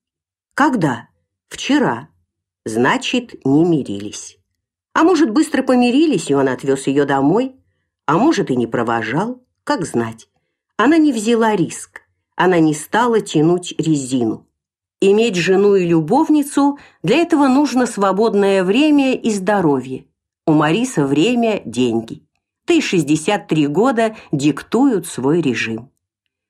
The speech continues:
Но самое интересное не это, а наше общение. Я почти не знаю языка, но я понимаю все, о чем он говорит. Я улавливала отдельные слова,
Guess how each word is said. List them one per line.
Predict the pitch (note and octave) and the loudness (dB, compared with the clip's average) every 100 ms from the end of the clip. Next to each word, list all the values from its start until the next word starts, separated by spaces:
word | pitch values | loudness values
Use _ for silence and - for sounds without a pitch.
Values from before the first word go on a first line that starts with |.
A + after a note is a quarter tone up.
| - | -2
Но | D#3+ | 0
самое | E3 F3 E3 D#3+ D3+ | 0 0 2 2 2
интересное | D3 D#3+ G#3 A3 F#3+ F3+ | 2 0 0 0 0 2
не | D#3+ D#3+ D3 | 4 4 2
это, | B2 A2+ C#3+ - _ _ _ _ | 0 -4 -16 -18 _ _ _ _
а | E3 | -2
наше | G3 G3+ G3+ | 0 0 -2
общение. | F#3 - - C3+ A2+ A2+ - _ _ _ _ - | -4 -4 -4 -2 -2 -6 -12 _ _ _ _ -2
Я | G#3 | 0
почти | G3 E3 - G3 | 0 -4 -2 0
не | F#3 | 2
знаю | E3+ F3+ F3 E3 | 2 2 2 2
языка, | D#3 D#3+ D#3 C4+ D4+ - - - | 2 0 0 0 0 -4 -20 -2
но | F#3 | 0
я | B3 | 2
понимаю | E4+ C#4+ C4+ D4 D4 B3 | 2 4 4 4 2 -2
все, | - - C#4+ E4+ - | -6 -4 2 2 2
о | G#3 | -2
чем | G#3+ B3+ B3+ | -2 0 2
он | B3 | 0
говорит. | G#3 A3 G#3+ B2+ - _ _ _ _ _ _ _ | 0 -2 -2 -4 -8 _ _ _ _ _ _ _
Я | D#3+ G3+ | 0 0
улавливала | F#3 A3 B3 A3 G#3 G3 | 2 2 2 0 0 2
отдельные | F3 E3 G#3 F#3 F#3 | 0 0 2 2 2
слова, | E3+ G3 F3+ G#3 D4 | 0 0 0 2 0